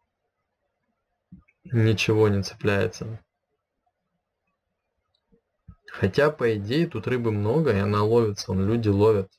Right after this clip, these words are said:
Все отлично, все хорошо. У нас не получается ловить. Почему? Ну,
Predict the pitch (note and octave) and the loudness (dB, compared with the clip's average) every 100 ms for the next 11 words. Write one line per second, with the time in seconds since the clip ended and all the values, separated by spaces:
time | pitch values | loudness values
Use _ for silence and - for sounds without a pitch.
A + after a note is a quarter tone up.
0 | _ - - G#2+ G#2 F#2+ A#2+ A#2 A2+ G2+ | _ -16 -6 -2 -2 -2 -6 -6 -8 -8
1 | - - - A2+ - - - _ _ _ | -10 -8 -8 -6 -8 -12 -14 _ _ _
2 | _ _ - _ _ _ - G#2 B2 F3 | _ _ -20 _ _ _ -2 2 2 0
3 | - - - G#2+ G2+ G#2 C3 B2+ A#2 A#2 | -4 -10 -10 -6 -2 0 -2 0 0 0
4 | - A2+ G2 F#2 G#2 G2 G#2 D#3 F3 - | 0 -2 -2 -6 -8 -4 -2 -2 -4 -16
5 | _ _ _ _ - B2+ - A2+ D3 E3 | _ _ _ _ -10 -8 -4 -2 0 0
6 | A#2 E3 E3 | 2 2 2